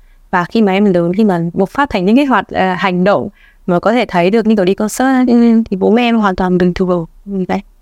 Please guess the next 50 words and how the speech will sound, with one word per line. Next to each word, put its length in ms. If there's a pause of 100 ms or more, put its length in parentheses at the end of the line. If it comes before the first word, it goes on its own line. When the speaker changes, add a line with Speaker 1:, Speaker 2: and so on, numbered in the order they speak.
(220)
Speaker 1:
Nên 280
là 220 (260)
nếu 140
mà 120
để 220
nói 260
thì 180
chắc 140
em 100
sẽ 120
chỉ 120
động 200
viên 140
là 60
mình 240
hãy 180
cứ 160
mạnh 280
dạn 140
và 80
tiếp 200
tục, 120 (300)
không 160
có 100
gì 120
cả. 140 (1000)
Speaker 2:
Thế 80
câu 140
hỏi 140
thứ 100
hai 300
là 320
đến 320
năm 200
bốn 140
mươi 120
tuổi, 220 (380)
bạn 220
có 120
còn 200
nghĩ 100
là 80
mình 220
sẽ 100
vẫn 140
đu 100
idol 240
tiếp 100
hay 80
không? 200